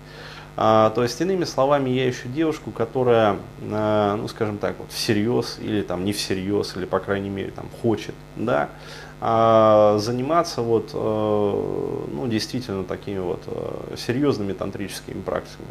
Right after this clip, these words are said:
То есть это не та тантра, которая вот в Москве, а, ну, называются там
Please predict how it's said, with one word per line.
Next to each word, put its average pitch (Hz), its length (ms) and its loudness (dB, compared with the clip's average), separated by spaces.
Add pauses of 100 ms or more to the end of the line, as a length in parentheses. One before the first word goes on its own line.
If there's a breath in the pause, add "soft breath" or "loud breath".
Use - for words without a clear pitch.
То 107 80 -2
есть 101 260 -4
это 117 560 6
не 123 180 0
та 185 200 4
тантра, 110 420 0
которая 101 420 0
вот 95 160 -2
в - 40 -16
Москве, 147 480 0 (540 loud breath)
а, 101 1120 4
ну, 143 120 -2
называются 107 560 2
там 90 180 -4